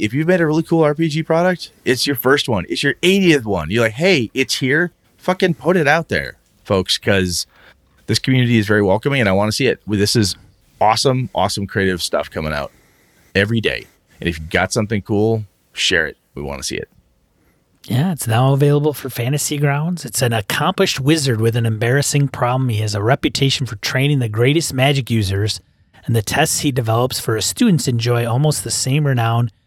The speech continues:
Speaker 2: as his incredible exploits. The most famous test is Hadrim's, Hadrim's Maze, though which, through which apprentices mu-,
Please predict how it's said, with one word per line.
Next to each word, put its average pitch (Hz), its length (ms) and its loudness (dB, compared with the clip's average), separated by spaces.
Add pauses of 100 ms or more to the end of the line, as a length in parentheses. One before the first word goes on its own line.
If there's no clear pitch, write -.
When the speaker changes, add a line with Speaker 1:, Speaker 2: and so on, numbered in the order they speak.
(480)
Speaker 2:
as 113 100 -4
his 127 200 2
incredible 123 500 0
exploits. 101 640 -4
The 113 60 -8
most 117 240 0
famous 143 380 0
test 123 320 -6
is 98 140 -6
Hadrim's, 120 680 0 (500)
Hadrim's 143 600 2
Maze, 95 600 -2
though 113 120 2
which, 117 300 0 (580)
through 214 220 4
which 135 300 -2
apprentices 131 500 0
mu-, 110 200 -4